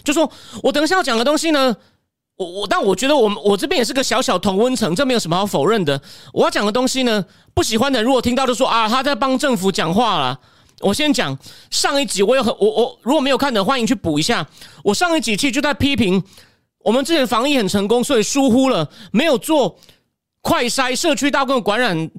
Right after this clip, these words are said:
社区大规模感染的演练，然后快筛试剂也没有准备好，国内厂商也失去趁机变成可以输出快筛试剂的机会，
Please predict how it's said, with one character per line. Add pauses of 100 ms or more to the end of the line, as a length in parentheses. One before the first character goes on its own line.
(200)
社
区
大
规
模
感
染 (200)
的
演
练， (180)
然
后
快
筛
试
剂 (160)
也
没
有
准
备
好，
国
内
厂
商
也
失
去 (300)
趁
机 (580)
变
成 (200)
可
以
输
出
快
筛
试
剂
的
机
会，